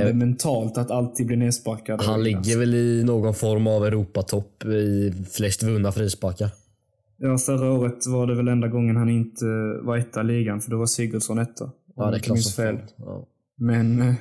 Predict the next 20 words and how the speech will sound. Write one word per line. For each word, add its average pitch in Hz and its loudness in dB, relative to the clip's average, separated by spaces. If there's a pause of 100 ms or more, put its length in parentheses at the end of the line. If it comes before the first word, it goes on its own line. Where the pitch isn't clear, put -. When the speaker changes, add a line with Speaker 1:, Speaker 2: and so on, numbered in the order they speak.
(1080)
Speaker 2:
nej. 123 2 (760)
Alltså, 117 -4
vad, 110 0
jag 110 0
vet 110 -2
inte 110 -2
vad 110 0
han 110 2
ska 113 -2
göra 110 0
mer. 110 0
Alltså, 120 -2
Romario, 117 2 (760)
visst, 117 -2
han 113 -2
saknar 113 -2
Kalle 113 -2
precis 113 -6
som 117 -2
Netabay 120 0